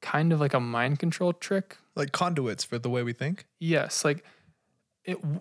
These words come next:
Speaker 1: an interface is a way to get you to think a specific thought or think in a specific way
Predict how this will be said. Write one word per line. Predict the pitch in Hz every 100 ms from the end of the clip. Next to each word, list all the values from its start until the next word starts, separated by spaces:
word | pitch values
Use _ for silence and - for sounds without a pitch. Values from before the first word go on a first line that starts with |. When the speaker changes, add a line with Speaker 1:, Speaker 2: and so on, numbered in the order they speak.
| -
Speaker 1:
an | 175
interface | 185 202 196 190 190 - -
is | 165 147
a | 139
way | 135 147 147
to | 156
get | 139 143
you | 139
to | 135
think | 131 - 135 131
a | 156
specific | 143 - 139 - 131 131
thought | - 139 131 185
or | 131
think | - 147 143
in | 139
a | 135
specific | - 143 - 139 131 -
way | 131 143 180 196